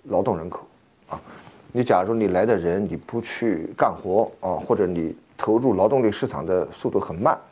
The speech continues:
然后你还有在学习啊或者等等这个过程的话呢，实际上他的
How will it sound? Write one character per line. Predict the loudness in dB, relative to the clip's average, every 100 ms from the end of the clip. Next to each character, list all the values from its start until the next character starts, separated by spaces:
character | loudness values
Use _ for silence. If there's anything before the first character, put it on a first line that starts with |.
| -20 -20 -20 -20 -20 _ _
然 | -4 -2
后 | 0
你 | -2
还 | 0
有 | -2
在 | 2 2
学 | 2 2
习 | 0 2 0
啊 |
或 | 2
者 | -4
等 | -4 -2
等 | -2 -2
这 | -2
个 | -4
过 | 0 0
程 | 0
的 | -8
话 | -6
呢， | -6
实 | -8 -6
际 | -4
上 | -2 -4 -6 -16 -20 -20 _ _ _ _
他 | -8 -2
的 | 0 0